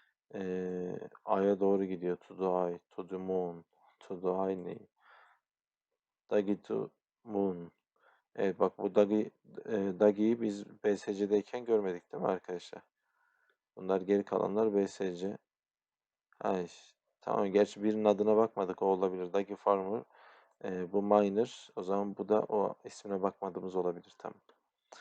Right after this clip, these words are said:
İsmini unuttum bakmadım değil de. Burada buralar gelmiş mi? Ha, burada gelmemiş ama öbüründeki gibi durmuyor. Hmm. Bak burada bayağı açmışlar içini.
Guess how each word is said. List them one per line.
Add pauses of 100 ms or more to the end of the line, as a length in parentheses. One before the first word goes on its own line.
(240)
İsmini
unuttum
bakmadım
değil
de. (1600)
Burada
buralar
gelmiş
mi? (1700)
Ha, (480)
burada
gelmemiş
ama
öbüründeki
gibi
durmuyor.
Hmm. (680)
Bak
burada
bayağı
açmışlar
içini.